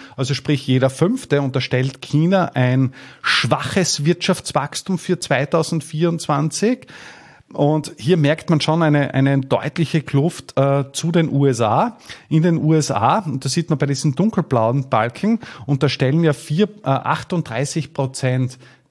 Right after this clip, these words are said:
der Analysten sogar eine, eine starke Konjunktur, sieben Prozent eine sehr starke. Das heißt, ja, nahezu jeder zweite Analyst geht davon aus, dass eben heuer wirklich wieder ein U-S-Jahr wirkt.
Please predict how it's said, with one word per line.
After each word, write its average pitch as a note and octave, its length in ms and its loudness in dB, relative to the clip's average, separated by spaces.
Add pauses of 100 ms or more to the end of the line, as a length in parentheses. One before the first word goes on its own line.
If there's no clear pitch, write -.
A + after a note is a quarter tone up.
der C#3 200 -2
Analysten C3+ 600 0
sogar B2+ 480 -2
eine, A#2+ 400 -2 (280)
eine A#2 240 -4
starke C#3 680 -4
Konjunktur, E3+ 920 -2
sieben E3 400 -2
Prozent C3+ 400 -2
eine B2 160 -2
sehr C#3 340 -6
starke. D#3 640 -2 (400)
Das B2+ 160 -4
heißt, C#3 360 0 (100)
ja, C#3+ 160 -2
nahezu C3+ 440 -4
jeder C3 440 0
zweite C3 420 -6
Analyst C#3+ 540 -2
geht B2+ 240 -2
davon C3 320 -2
aus, A2+ 420 0 (480)
dass B2+ 400 -4
eben C3+ 380 2 (120)
heuer C#3 640 0
wirklich C3 380 -4
wieder B2+ 160 0
ein A#2 140 0
U-S-Jahr A2 600 0
wirkt. G2 280 -4